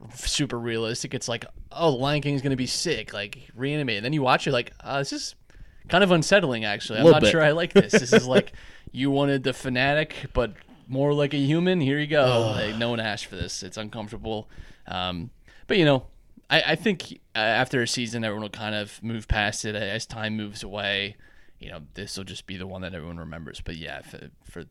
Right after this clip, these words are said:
Speaker 1: the time being, it's definitely a little uncomfortable. It's getting closer. What's the Red Sox mascot? What's he called? He, he's
Speaker 2: Wally, I think.
Speaker 1: Yeah, wa-, he's getting a little too Wally. Like,
Speaker 2: Yeah,
Speaker 1: uh, you
Speaker 2: it's
Speaker 1: just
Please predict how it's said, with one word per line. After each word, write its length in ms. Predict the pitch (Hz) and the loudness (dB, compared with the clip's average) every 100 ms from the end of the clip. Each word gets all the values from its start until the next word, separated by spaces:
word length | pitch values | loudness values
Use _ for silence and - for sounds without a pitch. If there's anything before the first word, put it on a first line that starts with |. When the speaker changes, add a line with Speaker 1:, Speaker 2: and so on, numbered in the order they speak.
| - | -18
Speaker 1:
the 80 | 95 | -16
time 360 | - 110 104 | -8 -6 -6
being, 380 | 98 104 104 117 - - - - | -6 -8 -8 -10 -14 -20 -20 -20
it's 100 | - | -10
definitely 240 | - 101 107 | -6 -4 -4
a 60 | |
little 80 | 85 | -6
uncomfortable. 280 | 98 107 120 | -6 -2 -2
It's 120 | 135 | 2
getting 200 | 220 226 | 4 4
closer. 320 | 185 175 - | 4 2 2
What's 220 | 113 143 | -4 -4
the 100 | - | -2
Red 220 | 135 127 - | 0 0 0
Sox 340 | 131 127 - | -2 -2 -4
mascot? 400 | 131 127 - 123 | -4 -4 -4 -4
What's 140 | 120 | -4
he 100 | - | -8
called? 200 | 127 135 | -6 -4
He, 40 | 127 | -4
he's 120 | 107 | -6
Speaker 2:
Wally, 440 | 107 135 139 143 139 | -4 -2 0 2 0
I 100 | 135 | 0
think. 200 | 143 156 | 2 6
Speaker 1:
Yeah, 200 | 143 113 | 8 6
wa-, 220 | 104 107 | 0 -4
he's 180 | 139 135 | -4 -4
getting 240 | - 143 - | -6 -6 -4
a 40 | |
little 340 | 190 196 208 | -2 0 0
too 180 | 202 185 | -2 -4
Wally. 520 | 131 123 117 104 85 | -2 0 0 -2 -6
Like, 160 | 78 107 | -4 0
Speaker 2:
Yeah, 100 | 113 | 0
Speaker 1:
uh, 40 | |
you 180 | 104 127 | 0 -2
Speaker 2:
it's 100 | |
Speaker 1:
just 20 | 143 | 2